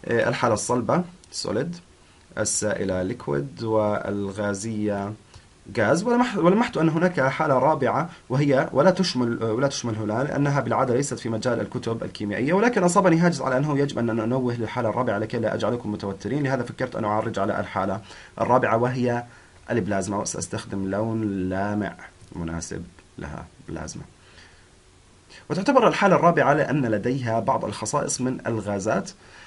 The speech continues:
وهي تقريبًا مجموعة فرعية من ال-، آه، الغازات، لكن أيضًا لديها خصائص الموصلية والتي لا تكون، آه، عادة مصاحبة للغازات.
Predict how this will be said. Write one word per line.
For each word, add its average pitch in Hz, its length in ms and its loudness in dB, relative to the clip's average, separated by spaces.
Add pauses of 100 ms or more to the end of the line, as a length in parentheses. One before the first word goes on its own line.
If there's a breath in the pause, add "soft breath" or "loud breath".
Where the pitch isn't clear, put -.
(140 loud breath)
وهي 123 480 0
تقريبًا 135 360 -2
مجموعة 120 280 -2
فرعية 175 320 0
من 123 180 2
ال-، 113 300 -2 (300 loud breath)
آه، 98 540 -2
الغازات، 92 460 -4
لكن 220 240 0
أيضًا 175 280 4
لديها 160 200 4
خصائص 143 380 -2
الموصلية 123 500 -2
والتي 135 340 -2
لا 127 80 2
تكون، 127 500 -4 (380 loud breath)
آه، 104 340 0
عادة 117 320 -2
مصاحبة 110 680 -2
للغازات. 101 760 -2